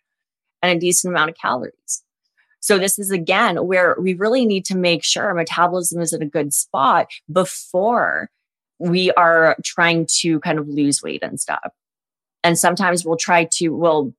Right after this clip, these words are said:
kind of be frustrated with our weight loss and we just focus on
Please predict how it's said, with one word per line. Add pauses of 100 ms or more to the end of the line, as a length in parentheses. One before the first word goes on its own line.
kind
of
be
frustrated
with
our
weight
loss
and
we
just
focus
on